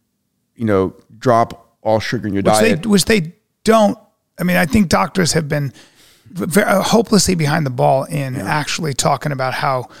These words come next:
Speaker 2: nutrition can make a
Speaker 1: Nutrition
Speaker 2: difference.
Speaker 1: is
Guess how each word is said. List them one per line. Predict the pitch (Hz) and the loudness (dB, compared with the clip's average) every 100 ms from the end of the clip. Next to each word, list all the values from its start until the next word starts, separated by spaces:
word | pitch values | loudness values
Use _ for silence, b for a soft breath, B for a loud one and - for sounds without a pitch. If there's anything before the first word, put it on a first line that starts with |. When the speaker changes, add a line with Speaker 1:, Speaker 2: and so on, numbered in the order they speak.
| B | B
Speaker 2:
nutrition | - 147 151 - 175 156 - 139 131 | -12 -4 -2 0 0 0 -2 -4 -6
can | - 131 123 127 _ _ | -6 -6 -8 -10 _ _
make | - 139 139 | -20 -10 -6
a | |
Speaker 1:
Nutrition | 160 - - 190 | -2 0 2 0
Speaker 2:
difference. | - 135 | 2 2
Speaker 1:
is | 127 - | 2 0